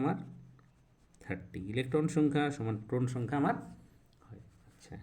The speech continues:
নিউট্রন সংখ্যা আমার কী হবে? সিক্সটি ফাইভ মাইনাস থার্টি সমান হয়ে গেল থার্টি ফাইভ। তাহলে ইলেকট্রন সংখ্যা থার্টি, প্রোটন সংখ্যা থার্টি, নিউট্রন সংখ্যা হলো থার্টি ফাইভ। এবং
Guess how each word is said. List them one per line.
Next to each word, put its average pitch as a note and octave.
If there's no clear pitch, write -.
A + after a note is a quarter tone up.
নিউট্রন D3+
সংখ্যা E3+
আমার D#3+
কী D#3
হবে? D3+
সিক্সটি -
ফাইভ A2+
মাইনাস G2
থার্টি G2
সমান F#2
হয়ে G2
গেল C#3+
থার্টি F#2+
ফাইভ। E2+
তাহলে G#2+
ইলেকট্রন D#3+
সংখ্যা D#3
থার্টি, A#2+
প্রোটন C#3+
সংখ্যা C#3+
থার্টি, A#2+
নিউট্রন C#3
সংখ্যা B2
হলো B2+
থার্টি -
ফাইভ। -
এবং C#3+